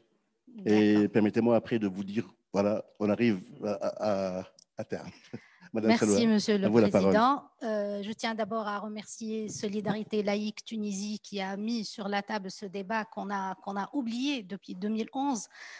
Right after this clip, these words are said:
Speaker 2: Euh, la question de la laïcité a été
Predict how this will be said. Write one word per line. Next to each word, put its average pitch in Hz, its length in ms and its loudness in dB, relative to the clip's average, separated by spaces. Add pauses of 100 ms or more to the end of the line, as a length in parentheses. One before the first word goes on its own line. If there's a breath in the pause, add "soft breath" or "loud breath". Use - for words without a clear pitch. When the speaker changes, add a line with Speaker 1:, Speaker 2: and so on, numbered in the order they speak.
(400 loud breath)
Speaker 2:
Euh, 202 460 -2
la 202 140 -4
question 226 360 -6
de 214 120 0
la 208 160 0
laïcité 214 640 -2
a 214 100 -2
été 214 400 -4